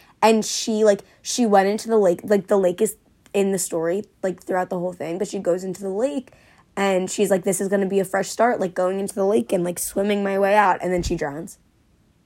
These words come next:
Rest in peace, uh, I don't even <laughs> remember her name, and I finished,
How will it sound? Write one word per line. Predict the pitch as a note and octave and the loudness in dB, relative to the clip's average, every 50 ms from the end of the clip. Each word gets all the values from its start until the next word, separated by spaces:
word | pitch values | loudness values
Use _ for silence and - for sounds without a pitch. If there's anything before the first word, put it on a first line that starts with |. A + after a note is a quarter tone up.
| _ _ _ _ _ _ _ _ _ _ _ _ _ _ _ _ | _ _ _ _ _ _ _ _ _ _ _ _ _ _ _ _
Rest | - G#3 A3 A#3 A#3+ B3 A#3+ - - | -4 2 4 6 6 6 4 4 4
in | B3+ B3 A3+ | 4 4 4
peace, | - - G#3+ G3+ - - - - - - - F3+ | 2 0 0 0 0 0 -2 -4 -6 -4 -2 0
uh, | F3+ F3 F3 F3+ F3+ F3 F3 E3+ E3 E3 C#3 E3 | 2 2 2 2 2 0 0 0 -2 -2 -2 -2
I | F3+ | -2
don't | F3+ F3+ F3+ F3+ | -2 -2 -4 -4
even | F3+ F3 F3+ | -4 0 4
<laughs> | G#3+ | 6
remember | C#4 B3+ - - - - - - F4+ - | 6 6 4 0 -8 0 6 6 6 6
her | F#4 F4 E4 | 6 4 2
name, | C4+ A#3+ A3+ A3+ A3+ A3+ A3 A3+ | 2 2 2 2 2 2 2 4
and | A3+ | 6
I | B3 C4 | 6 6
finished, | A#3+ - - B3 A#3 B3 B3 | 6 6 4 2 4 2 0